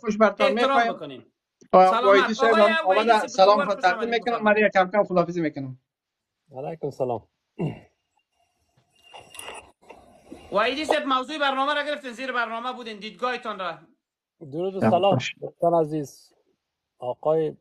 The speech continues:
Speaker 3: اکرم شمس، آرش گرامی، سلطانی عزیز. دقیقاً
Speaker 1: تشکر.
Speaker 3: برنامه را شنیدم. دقیقاً که حرفای خیلی جالب، اه،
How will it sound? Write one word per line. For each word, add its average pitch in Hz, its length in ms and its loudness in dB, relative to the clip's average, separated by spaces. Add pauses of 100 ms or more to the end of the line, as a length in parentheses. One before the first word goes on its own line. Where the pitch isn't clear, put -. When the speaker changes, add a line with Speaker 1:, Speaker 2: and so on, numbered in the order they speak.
Speaker 3:
اکرم 139 380 -2
شمس، - 640 -8 (120)
آرش 131 340 -2
گرامی، 131 480 0 (1040)
سلطانی 127 600 4
عزیز. 107 380 0 (960)
دقیقاً 143 220 4
Speaker 1:
تشکر. 165 400 2 (220)
Speaker 3:
برنامه 156 400 -2
را 175 100 2
شنیدم. 170 560 -4 (1500)
دقیقاً 214 400 2
که 208 260 4
حرفای 180 360 2
خیلی 196 280 -2
جالب، 165 420 -2 (640)
اه، 139 380 -2